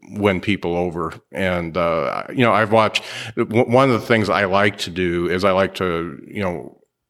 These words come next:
I really watch when you guys do your improv, and I watch when other comics go up, and I really like to see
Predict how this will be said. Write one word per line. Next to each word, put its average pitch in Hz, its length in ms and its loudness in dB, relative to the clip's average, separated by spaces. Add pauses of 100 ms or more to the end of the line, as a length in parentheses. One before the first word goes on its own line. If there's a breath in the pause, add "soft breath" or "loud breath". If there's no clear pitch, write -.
(140)
I 110 100 2
really 113 400 4
watch 92 640 2 (120)
when 90 280 0
you 92 160 -2
guys 90 560 0 (240)
do 95 100 0
your 90 220 2
improv, 90 720 2
and 92 160 0
I 90 60 2
watch 90 600 2 (380 loud breath)
when 98 160 2
other 90 180 4
comics 90 540 0
go 90 180 0
up, 85 400 2
and 87 540 -2
I 90 80 0
really 92 480 2
like 90 360 0
to - 120 -4
see 92 680 2